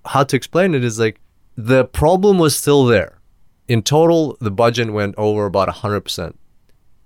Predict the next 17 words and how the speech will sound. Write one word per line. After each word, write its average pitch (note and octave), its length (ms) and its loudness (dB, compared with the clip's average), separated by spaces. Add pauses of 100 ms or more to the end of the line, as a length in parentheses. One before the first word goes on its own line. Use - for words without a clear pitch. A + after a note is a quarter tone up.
(140)
The F#2 100 -8
pro-, - 240 -6 (160)
uh, A2 160 0
the G#2 80 -2
problem D#3+ 240 0
was B2 220 -2
definitely A#2 420 -4
still G#2 220 -6
there. F#2 180 -6
But A2 400 -2 (320)
I A2+ 80 2
looked D#3 260 0
around, C#3+ 300 0
and G#2+ 260 -4 (800)
even E3 300 2
though C#3+ 440 2
I A#2 180 -2